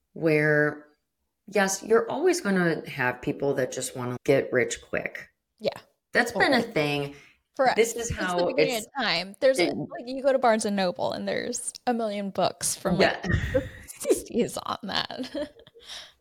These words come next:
Speaker 1: Yes. And that's, it's going to evolve. This is how it is evolving.
Speaker 2: Mm-hmm.
Speaker 1: So there will always be that piece.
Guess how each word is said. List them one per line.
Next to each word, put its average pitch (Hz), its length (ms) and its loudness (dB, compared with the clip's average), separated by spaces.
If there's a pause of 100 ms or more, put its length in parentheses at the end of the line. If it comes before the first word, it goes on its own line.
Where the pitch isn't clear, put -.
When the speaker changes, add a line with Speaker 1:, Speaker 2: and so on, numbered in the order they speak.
(800)
Speaker 1:
Yes. 175 300 0 (220)
And 226 120 0
that's, 311 220 -4 (540)
it's 208 140 4
going 202 260 2
to 247 160 -2
evolve. 156 600 4
This 156 180 -2
is 165 140 -4
how 147 240 2
it - 220 -2
is 127 240 4
evolving. 175 920 0 (320)
Speaker 2:
Mm-hmm. 190 200 -16 (300)
Speaker 1:
So 160 520 0 (560)
there 190 140 6
will 233 260 4
always 214 400 0
be 170 320 -6
that 139 500 0
piece. - 1000 -2